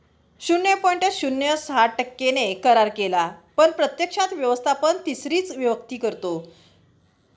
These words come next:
सुमारे ऐंशी कचरा घंटागाडी वाहनचालक कामावर आहेत. त्यापैकी सुशिक्षित, बेरोजगार, आर्थिक मागासलेले व विधवा महिला अशा सा-, ऐंशी जणांकडून राबणूक करून घेतली जाते.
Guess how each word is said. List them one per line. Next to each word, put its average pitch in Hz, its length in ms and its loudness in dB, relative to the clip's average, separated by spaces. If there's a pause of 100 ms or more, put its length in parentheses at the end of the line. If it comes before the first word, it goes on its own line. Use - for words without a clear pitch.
(520)
सुमारे 370 440 6
ऐंशी 339 420 2
कचरा 285 440 2
घंटागाडी 240 920 0
वाहनचालक 262 680 2
कामावर 220 400 2
आहेत. 190 320 -2 (1300)
त्यापैकी 370 500 4
सुशिक्षित, 339 640 -4
बेरोजगार, 240 600 2 (100)
आर्थिक 240 400 0
मागासलेले 233 680 0
व 294 160 2
विधवा 233 340 2
महिला 262 380 0
अशा 277 360 0
सा-, 269 340 -8
ऐंशी 240 280 -4
जणांकडून 269 680 -2 (400)
राबणूक 285 400 4
करून 320 300 -2
घेतली 240 380 -10
जाते. 175 560 -8